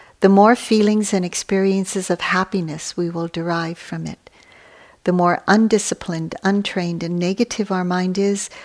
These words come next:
the more we suffer mentally and physically as well. So we can see only too well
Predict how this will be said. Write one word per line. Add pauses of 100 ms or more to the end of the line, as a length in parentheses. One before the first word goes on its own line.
(140)
the
more
we
suffer
mentally (260)
and
physically
as
well. (640)
So
we
can
see
only
too
well